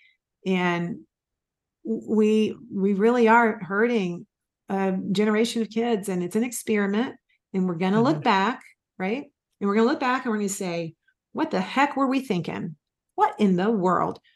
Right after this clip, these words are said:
Speaker 1: We gave babies iPads for crying out loud, and we gave eighth graders phones, and we let our fifteen-year-olds stay up till two o'clock at night playing Fortnite and Call of Duty and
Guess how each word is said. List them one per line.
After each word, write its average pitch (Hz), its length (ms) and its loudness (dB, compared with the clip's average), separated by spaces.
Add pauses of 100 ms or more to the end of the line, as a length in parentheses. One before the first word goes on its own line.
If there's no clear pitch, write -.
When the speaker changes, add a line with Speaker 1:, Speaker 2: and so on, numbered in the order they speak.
Speaker 1:
We 381 160 6
gave 233 380 2
babies 262 540 2 (180)
iPads 302 640 2
for 311 140 -4
crying 311 340 -4
out 302 200 2
loud, 302 440 4
and 180 260 -2 (480)
we 277 180 4
gave 220 480 4 (480)
eighth 220 280 6
graders 294 480 2
phones, 359 800 0
and 233 260 0
we 247 120 -2
let 285 380 0
our 220 120 -2
fifteen-year-olds 285 1000 0
stay 240 300 -2
up 302 140 2
till 233 160 -2
two 277 180 -6
o'clock 254 320 0
at 220 100 -4
night 247 360 -2
playing 240 560 -2 (160)
Fortnite 240 400 0
and 180 260 -6
Call 240 240 2
of 208 60 -4
Duty 247 320 -2
and 180 220 -4